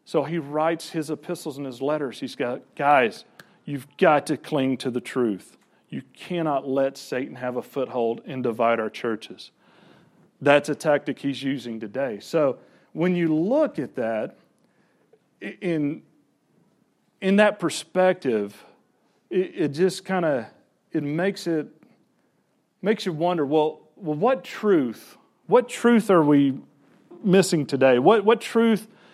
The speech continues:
do we need to cling to today? I mean, again, there's so much truth in God's word. The one thing, one of the things that I see today that has really changed over the last little bit,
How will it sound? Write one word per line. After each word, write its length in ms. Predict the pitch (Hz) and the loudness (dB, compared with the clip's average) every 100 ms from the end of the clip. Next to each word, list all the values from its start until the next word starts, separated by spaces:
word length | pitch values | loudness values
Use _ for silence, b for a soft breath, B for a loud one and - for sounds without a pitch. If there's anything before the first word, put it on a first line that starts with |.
| b - | b 0
do 80 | 175 | 2
we 80 | |
need 160 | 190 180 | 2 2
to 60 | 151 | -2
cling 340 | - 190 185 | -2 -4 -4
to 220 | - 180 | -2 -2
today? 520 | 143 120 131 110 92 - | -2 0 -2 -2 -8 -14
I 60 | - | -6
mean, 240 | 160 185 | -2 -2
again, 520 | 175 175 220 165 139 165 | -2 -4 -4 -6 -8 -8
there's 240 | 180 190 | -6 -6
so 200 | - 277 | -6 -6
much 260 | 262 185 - | -4 -6 -10
truth 240 | 262 254 | -12 -10
in 100 | 151 | -8
God's 280 | 131 123 - | -4 -4 -6
word. 280 | 202 156 110 b b b b b b b | -6 -6 -6 b b b b b b b
The 100 | 143 | 2
one 380 | 143 165 247 254 | 4 4 4 2
thing, 440 | 220 214 208 202 | 0 0 0 -2
one 120 | 180 294 | 2 4
of 80 | |
the 120 | 269 185 | 4 2
things 360 | - 226 214 | 2 2 4
that 120 | 175 | 6
I 120 | 175 180 | 6 6
see 280 | - 180 | 2 -4
today 580 | 156 139 127 139 135 131 | -4 -4 4 6 6 4
that 240 | 113 131 131 | 2 0 0
has 260 | 135 113 | -2 -4
really 640 | 117 123 156 202 190 160 131 | -8 -4 2 4 4 2 -2
changed 680 | - - - 156 143 131 143 | -8 -8 -2 -2 -2 -2 -2
over 180 | 127 | -2
the 80 | 123 | 0
last 320 | 120 123 117 | 0 0 -2
little 140 | - 120 | -6 -6
bit, 360 | 117 107 107 | -4 -4 -4